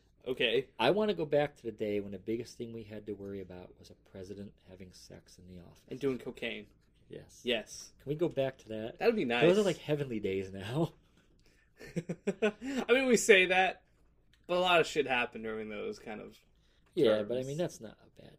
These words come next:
Speaker 2: thing. <laughs>
Speaker 1: Ah, the world,
Speaker 2: Getting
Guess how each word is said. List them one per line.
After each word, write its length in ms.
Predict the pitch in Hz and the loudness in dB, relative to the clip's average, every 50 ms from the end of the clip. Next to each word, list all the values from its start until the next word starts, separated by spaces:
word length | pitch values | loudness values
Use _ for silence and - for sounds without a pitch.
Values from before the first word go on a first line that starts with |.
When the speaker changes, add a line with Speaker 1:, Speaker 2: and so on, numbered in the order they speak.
| _ _ | _ _
Speaker 2:
thing. 520 | _ - _ _ _ _ _ _ - - - | _ -20 _ _ _ _ _ _ -18 -18 -18
<laughs> 880 | - _ _ _ _ _ _ _ _ _ _ _ _ _ _ _ _ - | -20 _ _ _ _ _ _ _ _ _ _ _ _ _ _ _ _ -20
Speaker 1:
Ah, 60 | - - - - - 554 640 659 659 659 605 571 605 571 554 466 | -20 -20 -18 -16 -16 -14 -14 -16 -16 -16 -16 -16 -14 -6 0 2
the 100 | 415 330 | 2 2
world, 280 | - 311 320 302 - | 0 -4 -18 -14 -10
Speaker 2:
Getting 240 | - - - 330 | -8 -8 -8 -8